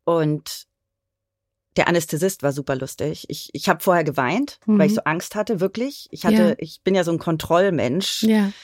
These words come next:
Speaker 1: Ähm, und für mich war Vollnarkose so, wow, shit, äh, oh, hab ich richtig Angst vor. Der Anästhesist war super lustig, weil er gemeint hat, so, ja, wo, äh,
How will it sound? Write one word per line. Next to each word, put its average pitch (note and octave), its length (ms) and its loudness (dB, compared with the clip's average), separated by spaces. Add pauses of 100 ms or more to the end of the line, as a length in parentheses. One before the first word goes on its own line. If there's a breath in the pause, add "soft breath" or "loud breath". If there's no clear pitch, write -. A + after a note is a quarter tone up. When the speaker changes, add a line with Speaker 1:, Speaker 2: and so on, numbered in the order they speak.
(460 loud breath)
Speaker 1:
Ähm, D3 460 2
und D3+ 240 -6
für E3+ 120 0
mich F3 180 0
war D#3 80 2
Vollnarkose F3+ 720 0
so, D#3 220 -2
wow, E2 360 -4 (800)
shit, - 480 0 (420)
äh, - 380 -4
oh, F#3 260 4 (300)
hab F#3 100 4
ich F#3 120 2
richtig G3 260 2
Angst D#3+ 240 -2
vor. C#3+ 220 0 (340 loud breath)
Der D3 140 2
Anästhesist F3 460 0
war D3+ 80 0
super C#3+ 200 -4
lustig, D3 340 -6
weil D3 120 0
er C#3+ 80 0
gemeint C#3+ 400 -4
hat, D3+ 180 -6
so, C#3 460 -4 (2000)
ja, F3+ 200 2
wo, B3 340 6
äh, G3 460 4